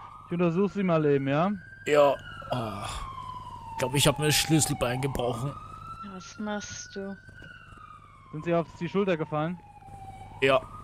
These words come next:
Speaker 1: Können Sie sich an den Unfallhergang komplett erinnern?
Speaker 2: Ja, natürlich. Ich bin
Speaker 1: Okay.
Speaker 2: da oben von der Klippe runter.
Speaker 1: Alles klar.
Speaker 2: Ich hatte sie dabei hinten. Hast du überlebt?
Speaker 3: Ja.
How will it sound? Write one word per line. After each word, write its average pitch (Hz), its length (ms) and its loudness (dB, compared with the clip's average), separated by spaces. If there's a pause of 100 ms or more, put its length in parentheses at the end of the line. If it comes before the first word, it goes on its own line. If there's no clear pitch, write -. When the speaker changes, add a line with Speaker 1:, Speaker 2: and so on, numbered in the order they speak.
(440)
Speaker 1:
Können 160 200 0
Sie 180 100 -4
sich 180 160 -2
an 170 80 2
den 170 120 -2
Unfallhergang 180 760 2
komplett 165 340 0
erinnern? 190 400 2 (300)
Speaker 2:
Ja, 139 300 8
natürlich. 131 760 2 (300)
Ich - 100 -12
bin 135 140 4
Speaker 1:
Okay. 139 140 4
Speaker 2:
da - 60 -
oben 151 220 4
von 139 160 0
der 135 80 4
Klippe 135 760 6
runter. 123 480 4 (1160)
Speaker 1:
Alles 123 220 -4
klar. 110 120 -2
Speaker 2:
Ich 104 80 2
hatte 123 180 6
sie 135 100 6
dabei 131 340 6
hinten. 117 320 4 (400)
Hast 117 240 4
du 160 140 8
überlebt? 143 640 4 (500)
Speaker 3:
Ja. 226 280 4